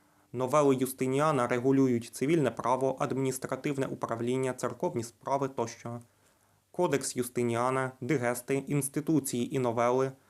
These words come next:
разом складають корпус юріс цивіліс, найбільший і найкращий звід римського права. Ця юридична реформа, безумовно, була найпозитивнішим досягненням Юстиніана, яке пережило усі його територіальні завоювання.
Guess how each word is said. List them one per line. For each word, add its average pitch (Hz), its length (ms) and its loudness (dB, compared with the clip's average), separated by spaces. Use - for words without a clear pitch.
разом 127 380 0
складають 123 580 2
корпус 202 500 0
юріс 117 380 0
цивіліс, 120 580 0
найбільший 127 680 0
і 131 40 0
найкращий 127 640 0
звід 127 300 2
римського 117 460 0
права. 117 440 -2
Ця - 120 -2
юридична 139 560 0
реформа, 131 440 2
безумовно, 131 600 2
була 120 240 2
найпозитивнішим 123 920 0
досягненням 165 640 0
Юстиніана, 117 800 -4
яке 131 240 -2
пережило 131 520 2
усі - 280 0
його 202 160 4
територіальні 120 720 0
завоювання. 117 800 -2